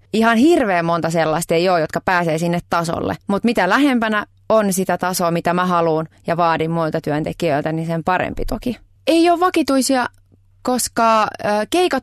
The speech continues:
vaihtelee tosi paljon. Näillä tekijöillä on niin monta eri keikkaa per viikko, ne tekee ympäri, ympäri Suomea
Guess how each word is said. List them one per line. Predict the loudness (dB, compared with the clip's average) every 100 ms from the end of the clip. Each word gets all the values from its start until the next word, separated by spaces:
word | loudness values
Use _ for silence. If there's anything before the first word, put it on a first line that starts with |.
| -2
vaihtelee | -2 0 -2 -2
tosi | -2 -2 -2
paljon. | -2 -2 0 -2 -2
Näillä | -2
tekijöillä | -4 -2 0 0 0 0
on | 0 0 -4 -10 -20 -20 -14 -2
niin | 0 2 2
monta | 2 0 0 0
eri | 0 0
keikkaa | 0 -2 -2 -2 0
per | 0 0
viikko, | 0 0 0 -2
ne | -2 -2
tekee | -2 -2 -2
ympäri, | 0 0 0 -2 -4
ympäri | -4 -4 -4
Suomea | -2 0 0 -2 -4